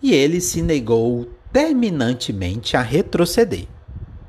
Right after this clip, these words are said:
Seu comprometimento com a prática budista permaneceu firme, sendo merecedor dos elogios de Nichiren Daishonin.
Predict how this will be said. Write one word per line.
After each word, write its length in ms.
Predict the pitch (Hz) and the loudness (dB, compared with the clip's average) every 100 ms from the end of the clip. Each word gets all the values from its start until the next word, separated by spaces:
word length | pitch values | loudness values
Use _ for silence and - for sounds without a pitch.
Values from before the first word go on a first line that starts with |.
| - - - - - - | -20 -18 -18 -18 -14 -2
Seu 240 | - 139 | 2 2
comprometimento 1080 | - 139 160 143 135 120 110 113 165 165 156 | 2 0 0 0 0 -2 -2 -2 -2 -2 -4
com 160 | - | -2
a 100 | 107 | -4
prática 480 | 104 156 175 - - | 0 0 0 0 -4
budista 560 | 104 104 101 180 - 139 | -2 -4 -2 -4 -2 -2
permaneceu 720 | 127 120 110 110 92 - 180 | 0 -2 0 -2 0 2 0
firme, 580 | - 147 165 131 92 85 | 0 -2 0 0 -2 -2
sendo 400 | - 151 156 156 | 0 2 2 2
merecedor 720 | 135 151 190 247 175 151 160 | 4 4 4 0 2 2 2
dos 180 | 165 | -2
elogios 600 | 147 143 143 110 110 123 123 | -2 0 0 -2 -4 -4 -6
de 100 | 113 | -6
Nichiren 500 | 123 - 101 95 95 | -6 -6 -8 -6 -4
Daishonin. 680 | 127 147 269 294 131 85 | -2 0 2 4 2 -2